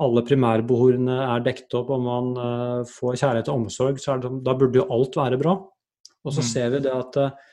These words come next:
Speaker 1: selvfølgelig er det en fin måte å vokse opp på, men det, det er ikke dermed sagt at det fulle menneskelige potensialet blomstrer av den grunn. Eh, og jeg vil si, eller det,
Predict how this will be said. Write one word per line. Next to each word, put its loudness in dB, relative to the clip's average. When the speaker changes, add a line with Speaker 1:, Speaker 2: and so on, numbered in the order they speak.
Speaker 1:
selvfølgelig 4
er 6
det 4
en 4
fin 2
måte 4
å 4
vokse 2
opp -6
på, 0
men 0
det, 0
det -8
er -8
ikke 4
dermed 4
sagt -2
at -4
det -2
fulle 0
menneskelige 0
potensialet -2
blomstrer 2
av -2
den -2
grunn. -2
Eh, -12
og -2
jeg 2
vil 0
si, 0
eller 2
det, 4